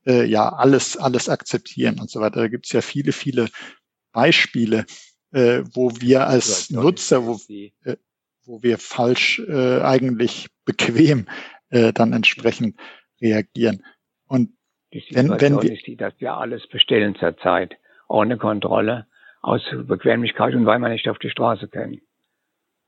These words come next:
Speaker 1: Mhm.
Speaker 2: Das muss man realistischerweise sehen, dass, dass die Sondersituation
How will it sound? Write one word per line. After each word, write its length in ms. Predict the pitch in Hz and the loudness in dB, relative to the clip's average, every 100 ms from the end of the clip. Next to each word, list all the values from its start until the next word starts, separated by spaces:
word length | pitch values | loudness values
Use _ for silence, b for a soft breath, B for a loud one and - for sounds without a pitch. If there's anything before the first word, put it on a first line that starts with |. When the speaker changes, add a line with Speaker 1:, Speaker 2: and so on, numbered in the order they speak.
| _ _ | _ _
Speaker 1:
Mhm. 180 | - 104 | 2 4
Speaker 2:
Das 80 | 110 | 4
muss 180 | 123 117 | 0 -2
man 120 | 113 | 2
realistischerweise 1000 | 110 120 120 - - 110 110 110 101 95 | 4 4 2 -6 -4 0 2 2 0 -4
sehen, 380 | - 107 123 127 - b b b | 0 0 0 -4 -12 b b b
dass, 220 | 107 107 | -2 -2
dass 200 | - 113 | 0 0
die 140 | - 113 | 0 -2
Sondersituation 1160 | 127 120 113 107 127 113 123 113 123 120 123 | 2 2 2 0 -2 -2 -4 -2 0 0 -2